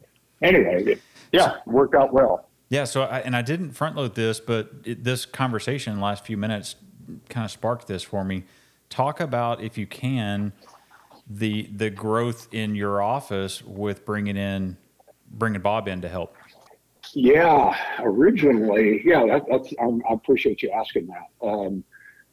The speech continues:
Speaker 1: uh, yeah, Bob's indispensable. Uh,
Speaker 2: Mm-hmm.
Speaker 1: Bob is absolutely indispensable with, with, with what we do. And he was at one time the president of the association.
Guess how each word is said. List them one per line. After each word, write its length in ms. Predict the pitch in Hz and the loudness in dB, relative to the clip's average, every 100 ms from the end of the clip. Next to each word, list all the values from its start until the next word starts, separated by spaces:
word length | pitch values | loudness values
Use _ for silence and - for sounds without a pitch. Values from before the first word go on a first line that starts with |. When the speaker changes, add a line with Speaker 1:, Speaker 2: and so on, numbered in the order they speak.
| _ | _
Speaker 1:
uh, 240 | - 113 104 | -2 0 2
yeah, 180 | 131 104 | 4 4
Bob's 360 | 110 147 135 131 | 4 2 2 0
indispensable. 840 | 117 113 - 107 92 - - - _ - 107 | -2 -4 -8 -12 -10 -12 -14 -20 _ -10 -2
Uh, 40 | |
Speaker 2:
Mm-hmm. 540 | 98 98 101 92 - 98 | -2 0 -4 -6 -10 -2
Speaker 1:
Bob 260 | 104 117 | 0 2
is 100 | 104 | 2
absolutely 560 | 110 110 - 117 110 107 | 2 0 0 2 2 2
indispensable 800 | 104 95 - - 110 107 98 92 | 2 0 -4 -2 -2 -2 -4 -4
with, 240 | 90 90 90 - | -2 -4 -4 -8
with, 160 | 104 - - | -10 -10 -12
with 140 | 90 - | -14 -2
what 180 | 98 - | -2 0
we 100 | 95 | -4
do. 400 | 82 101 95 92 87 | 0 4 6 4 2
And 100 | - - - - - | -2 -20 -20 -20 0
he 80 | - | 4
was 200 | 240 170 | 6 6
at 80 | 147 | 6
one 220 | 127 131 | 6 4
time 280 | 139 135 113 | 4 2 0
the 60 | 95 | -2
president 520 | - 143 107 95 92 | 2 2 2 -4 -8
of 60 | |
the 120 | 87 95 | -6 -6
association. 920 | - 113 - 107 104 113 - 82 | -4 -4 -2 0 2 2 -2 -10